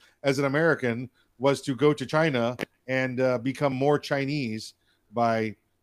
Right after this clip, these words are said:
I guess maybe she should have maybe learned Chinese first, but that, you know, I'm just think-, just saying, I'm just saying that might have helped.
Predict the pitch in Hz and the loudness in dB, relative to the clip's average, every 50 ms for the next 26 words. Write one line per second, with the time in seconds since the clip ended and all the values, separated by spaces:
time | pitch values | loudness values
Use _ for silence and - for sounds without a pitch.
0 | _ - 117 117 127 147 139 - - 131 131 123 120 127 120 113 - - 110 - | _ -8 -4 0 0 0 0 -2 -4 -4 -2 -2 -2 -4 -6 -8 -10 -12 -12 -10
1 | - 139 110 101 - _ - 127 117 113 107 117 135 139 120 - 107 101 95 95 | -10 -10 -10 -12 -10 _ -4 -2 -2 -2 -2 -2 -2 -4 -4 -8 -10 -10 -10 -12
2 | 90 - - 107 110 - - 98 87 _ _ _ _ _ - 127 131 117 - _ | -12 -10 -10 -10 -10 -10 -12 -16 -18 _ _ _ _ _ -2 -2 -2 -4 -8 _
3 | 120 110 95 87 _ _ _ _ - 175 180 196 165 123 - 196 175 165 170 202 | -12 -12 -12 -12 _ _ _ _ -4 -2 -2 -2 -2 0 0 0 0 -2 -4 0
4 | - - 180 127 90 82 117 135 143 - - 110 - _ _ _ _ _ - 151 | 2 2 2 2 0 -2 -8 -8 -6 -6 -6 -8 -8 _ _ _ _ _ -2 2
5 | 151 151 143 131 120 107 - _ | 4 4 4 4 2 0 -2 _